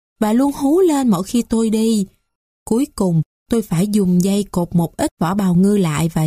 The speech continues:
treo chúng lên một cái sào. Mặt trong vỏ rất sáng, chúng bắt đầu nắng và xoay tròn trong gió theo nhiều hướng khác nhau.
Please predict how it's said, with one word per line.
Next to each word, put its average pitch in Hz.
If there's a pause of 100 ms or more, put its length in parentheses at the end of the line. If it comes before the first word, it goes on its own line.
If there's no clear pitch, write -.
(120)
treo 196
chúng 214
lên 226
một 180
cái 214
sào. 165 (680)
Mặt 165
trong 196
vỏ 156
rất 247
sáng, 220 (360)
chúng 277
bắt 349
đầu 208
nắng 226
và 175
xoay 247
tròn 180
trong 214
gió 202
theo 277
nhiều 196
hướng 202
khác 302
nhau. 226